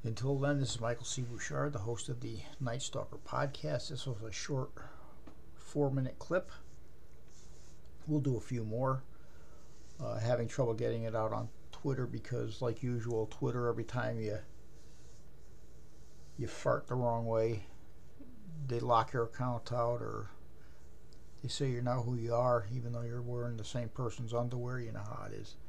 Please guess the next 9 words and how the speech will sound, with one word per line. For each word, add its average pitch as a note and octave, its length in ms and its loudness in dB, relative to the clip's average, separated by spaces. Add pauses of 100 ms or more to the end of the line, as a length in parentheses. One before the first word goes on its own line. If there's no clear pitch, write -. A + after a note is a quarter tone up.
(640)
So A2 460 2
until C3 340 4
then, B2+ 380 6
uh, G#2+ 440 2 (920)
you're B2 140 -2
gonna B2 180 0
just A#2 260 -4
have A#2+ 240 4
to B1 220 0